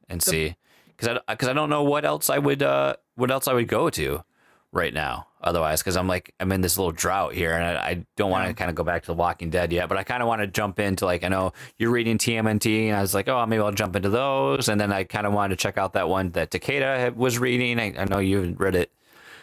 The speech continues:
Speaker 1: um, too. I
Speaker 2: Oh,
Speaker 1: can't remember
Speaker 2: yeah,
Speaker 1: what
Speaker 2: yeah.
Speaker 1: the
Speaker 2: Monstrous, I think it's called.
Speaker 1: Yeah, and maybe I, you know, like, I wonder if there's something, like,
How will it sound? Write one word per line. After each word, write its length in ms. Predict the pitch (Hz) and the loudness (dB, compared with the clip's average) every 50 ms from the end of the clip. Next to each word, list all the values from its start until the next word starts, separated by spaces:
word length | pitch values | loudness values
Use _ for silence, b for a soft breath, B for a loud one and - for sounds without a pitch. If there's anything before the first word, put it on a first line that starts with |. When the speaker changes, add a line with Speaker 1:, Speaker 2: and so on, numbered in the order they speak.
| B B B | B B B
Speaker 1:
um, 260 | - 87 87 82 80 | -4 -2 -2 -2 -2
too. 240 | - - 90 85 78 | -2 0 0 2 2
I 60 | 80 | 2
Speaker 2:
Oh, 80 | 82 80 | 2 2
Speaker 1:
can't 120 | 76 - | 2 2
remember 240 | 67 78 78 71 - | -2 -4 -4 0 0
Speaker 2:
yeah, 100 | 139 - | 2 2
Speaker 1:
what 100 | - - | 0 0
Speaker 2:
yeah. 40 | 127 | 0
Speaker 1:
the 360 | - - - - - - - - _ - | -2 0 0 -2 -2 -6 -10 -18 _ -12
Speaker 2:
Monstrous, 720 | 135 135 131 135 139 - - - - 185 180 - - - - - - | -6 -4 -2 -2 -2 -4 -8 -10 -10 -8 -6 -4 -4 -4 -6 -8 -14
I 40 | 170 | -10
think 240 | 160 - 185 190 - | -8 -8 -8 -8 -12
it's 120 | 175 - | -16 -16
called. 200 | - - 190 196 | -14 -12 -6 -2
Speaker 1:
Yeah, 320 | 202 127 131 120 110 98 90 80 | 0 0 0 0 0 0 -2 0
and 80 | 101 110 | 0 2
maybe 280 | 120 131 147 156 165 156 | 2 2 0 0 0 0
I, 140 | 156 156 | 0 0
you 140 | 147 131 147 | 0 0 0
know, 220 | 147 147 143 135 - - | 0 0 0 -2 -4 -6
like, 320 | - 78 113 120 - - _ _ _ 107 131 117 | -4 -4 -4 -4 -4 -10 _ _ _ -6 -2 0
I 60 | 113 | 2
wonder 320 | 139 147 175 208 220 220 | 2 2 0 2 0 0
if 120 | 202 160 - | -2 -2 -2
there's 220 | - 143 131 - | -2 0 0 0
something, 460 | - - 143 131 131 - 143 131 123 | 0 0 0 -2 -2 -2 0 2 2
like, 240 | 120 117 113 - _ | 2 2 0 -4 _